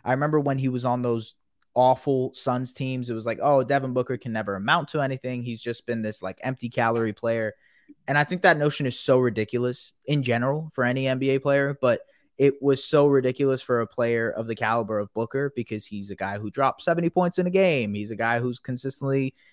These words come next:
like, growing every single year, getting better as a playmaker. And now you see it. You s-, this is him at his prime. This is him at his best. He is just, I, I mean, it's an unstoppable, s-, some of the things that he's doing. And now that you have Kevin Durant on the other side,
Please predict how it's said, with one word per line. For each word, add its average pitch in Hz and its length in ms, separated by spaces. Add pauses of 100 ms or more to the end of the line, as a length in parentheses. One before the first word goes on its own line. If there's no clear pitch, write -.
(140)
like, 120 280 (540)
growing 127 560
every 135 340
single 135 320
year, 131 240
getting 101 280
better 113 220
as 127 120
a 131 60
playmaker. 135 600 (100)
And 139 160
now 143 200
you 185 180
see 123 280
it. 85 120
You 131 120
s-, - 180
this 143 280
is 165 140
him 165 160
at 135 100
his 117 100
prime. 107 420
This 113 160
is 127 120
him 131 120
at 120 80
his 107 120
best. 110 380 (400)
He 143 260
is 127 140
just, - 380 (340)
I, 127 100 (120)
I 143 100
mean, 147 300
it's 160 200
an 156 160 (140)
unstoppable, 147 880 (100)
s-, - 180
some 139 200
of 127 60
the 127 80
things 120 220
that 117 120
he's 107 120
doing. 110 180
And 113 80
now 151 120
that 190 100
you 165 80
have 151 100
Kevin 147 220
Durant 127 320
on 147 140
the 151 120
other 151 120
side, 160 360